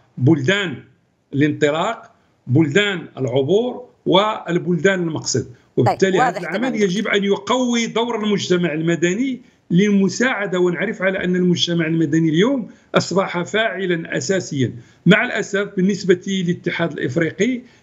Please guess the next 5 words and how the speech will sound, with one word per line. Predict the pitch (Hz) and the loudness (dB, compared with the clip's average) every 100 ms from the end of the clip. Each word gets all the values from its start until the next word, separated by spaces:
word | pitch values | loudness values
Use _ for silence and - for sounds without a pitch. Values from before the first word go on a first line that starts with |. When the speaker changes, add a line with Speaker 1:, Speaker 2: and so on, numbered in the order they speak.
| - | 0
Speaker 1:
ليس | 160 240 - 208 | 4 4 2 -2
هناك | 151 175 214 214 202 | -2 0 -2 -2 -6
سياسة | - 165 180 214 208 190 180 | -6 -2 0 0 -2 -6 0
وعمل | 175 165 156 151 196 190 180 | 0 2 0 0 -2 -2 -2
واضح | 170 151 170 165 147 208 - | -2 0 2 0 -2 -6 -6